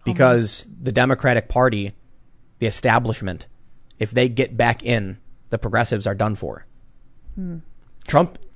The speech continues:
Speaker 2: But that would require them to plan ahead a little bit, think
Speaker 1: Yep.
Speaker 2: down the road.
Speaker 1: Well, so what happened now? For, for all of, you know, basically what I see happening is the progressives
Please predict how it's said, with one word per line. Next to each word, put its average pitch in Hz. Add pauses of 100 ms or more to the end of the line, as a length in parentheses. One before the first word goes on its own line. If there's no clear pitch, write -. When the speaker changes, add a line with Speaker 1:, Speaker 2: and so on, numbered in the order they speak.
(640)
Speaker 2:
But 196
that 196
would 240
require 202
them 202
to -
plan 202
ahead 190
a 190
little 185
bit, 190 (100)
think 190
Speaker 1:
Yep. -
Speaker 2:
down 175
the 180
road. 180
Speaker 1:
Well, 147
so -
what 147
happened 143
now? 113 (640)
For, -
for 147
all 185
of, 143
you 139
know, 135
basically 190
what 139
I 143
see -
happening 127
is 107
the -
progressives 113